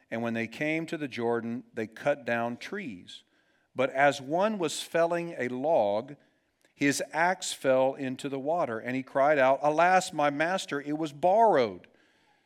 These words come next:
Then the man of God said, "Where did it fall?" When he showed him the place, he cut off a stick and threw it in there and made the iron float. And he said, "Take it up." So he reached out his hand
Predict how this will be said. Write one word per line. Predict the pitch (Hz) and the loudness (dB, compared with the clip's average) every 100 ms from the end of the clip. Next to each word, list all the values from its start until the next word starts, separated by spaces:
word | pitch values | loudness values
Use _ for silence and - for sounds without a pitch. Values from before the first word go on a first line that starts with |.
| _ _ _ _ | _ _ _ _
Then | 123 | -4
the | 131 | -2
man | 127 131 | 2 2
of | 127 | 0
God | 131 127 127 | 4 4 4
said, | - 123 | -2 -4
"Where | 110 143 | 0 2
did | 143 | 0
it | 135 - | -4 -6
fall?" | 139 131 90 98 _ _ _ _ _ - | -2 -2 -2 -8 _ _ _ _ _ -10
When | 127 | -6
he | 120 | -4
showed | - 160 180 | 0 2 2
him | 196 | -2
the | 190 | -6
place, | 139 123 120 120 | -2 0 0 -4
he | - 123 | -6 -8
cut | - 165 175 | -2 0 2
off | 175 - | 2 0
a | 127 | -8
stick | - - 151 120 110 - | -6 -6 -2 -2 -4 -10
and | 123 | -12
threw | - 143 160 | -10 -6 -4
it | 180 | -4
in | 151 139 135 | -4 -6 -4
there | 113 98 101 _ _ _ - | -6 -6 -10 _ _ _ -8
and | 117 113 | -6 -2
made | 131 156 160 | 0 0 0
the | 135 139 | -4 -6
iron | 123 131 143 127 113 | -4 -2 -2 -2 -6
float. | - - 131 104 90 - _ _ _ _ _ _ _ _ - | -12 -8 -6 -8 -12 -20 _ _ _ _ _ _ _ _ -8
And | 107 | -6
he | 113 | -6
said, | 107 139 131 110 | -2 2 4 2
"Take | - 143 143 | -2 -6 -2
it | 147 | 0
up." | 131 104 - - _ _ _ _ _ _ | 0 0 -4 -20 _ _ _ _ _ _
So | - 107 | -14 -10
he | 101 | -8
reached | 110 123 - | -6 -6 0
out | 117 | 0
his | 107 98 | 0 -6
hand | 107 98 95 95 | -8 -8 -10 -14